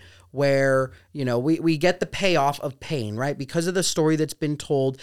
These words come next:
at the end of the Pain saga when he talked no jutsu's Pain and Pain does the rebirth, Ren-, the Rinnegan rebirth, and everybody comes back, or the Rine re-, rebirth, everybody comes back,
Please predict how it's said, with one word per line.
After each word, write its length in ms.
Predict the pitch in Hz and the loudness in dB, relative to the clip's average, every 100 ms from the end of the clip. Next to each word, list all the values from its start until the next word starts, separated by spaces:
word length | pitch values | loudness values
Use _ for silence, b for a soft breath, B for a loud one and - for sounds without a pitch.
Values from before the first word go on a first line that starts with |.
| B | B
at 200 | - 151 | -4 -4
the 120 | 165 160 | -2 0
end 120 | 165 | 0
of 80 | 160 | -2
the 60 | |
Pain 420 | - 190 190 180 | -6 -2 0 0
saga 440 | - 165 143 139 143 | 0 2 2 2 -2
when 120 | 139 | -2
he 80 | 127 | -4
talked 320 | - 143 143 | -4 -4 -2
no 160 | 151 143 | -2 -2
jutsu's 560 | 131 143 147 - 123 | 0 -2 -2 -4 -6
Pain 400 | - 139 123 127 - B B | -4 -2 -2 -2 -6 B B
and 160 | 117 | -6
Pain 300 | 117 131 131 | -2 0 0
does 240 | 131 127 117 | 2 0 -2
the 80 | 120 | -2
rebirth, 440 | 131 131 127 123 | 0 0 -2 -2
Ren-, 180 | 127 127 | -2 -2
the 100 | 110 | -2
Rinnegan 380 | 123 143 139 131 | -2 -2 0 -2
rebirth, 440 | 131 131 123 123 B B B | -2 0 -2 -2 B B B
and 100 | 117 | 0
everybody 360 | 147 160 160 | 2 4 4
comes 360 | 156 - 160 135 | 2 0 0 0
back, 300 | 139 139 101 | 0 2 2
or 60 | 123 | 0
the 120 | 123 | 2
Rine 300 | 175 185 170 | 4 6 6
re-, 180 | 156 147 | 4 2
rebirth, 600 | 127 - 139 143 117 120 - _ _ | 0 -2 0 0 0 -2 -6 _ _
everybody 380 | 127 165 175 170 | 0 4 4 2
comes 340 | 160 175 165 | 0 0 0
back, 400 | - 139 123 123 | 0 0 2 -2